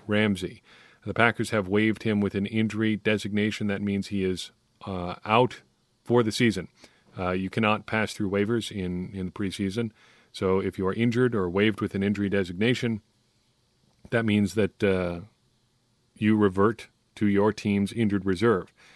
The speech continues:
And that is where Randy Ramsey will spend his twenty twenty-one season because you cannot come off of injured reserve if you end up there in the preseason. You can see pretty obviously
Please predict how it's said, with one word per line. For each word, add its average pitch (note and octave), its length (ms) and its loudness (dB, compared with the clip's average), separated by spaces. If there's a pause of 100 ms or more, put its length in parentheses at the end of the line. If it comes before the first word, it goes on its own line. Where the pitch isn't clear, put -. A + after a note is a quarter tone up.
(260)
And G2 100 -2
that G2 120 2
is F#2 100 -2
where F#2+ 80 2
Randy F#2+ 260 2
Ramsey F2+ 300 -4
will F2+ 160 -6
spend F2+ 320 -6
his F#2 300 -4
twenty F2+ 260 -6
twenty-one F2 800 -4
season G#2+ 300 -2
because F#2+ 260 -6
you F#2 40 -16
cannot F#2 300 -6
come F#2+ 180 -6
off G2 220 -2
of F#2+ 140 -8
injured F2 260 -4
reserve E2+ 380 -4
if E2+ 160 -12
you F#2 100 -6
end F2 140 -6
up F2 140 -4
there E2 280 -6 (500)
in G2 180 -2
the E2+ 40 -6
preseason. F#2+ 540 -2
You D#2+ 80 -12
can F2+ 120 -10
see G2 140 -6
pretty F2+ 220 -4
obviously F2 580 -4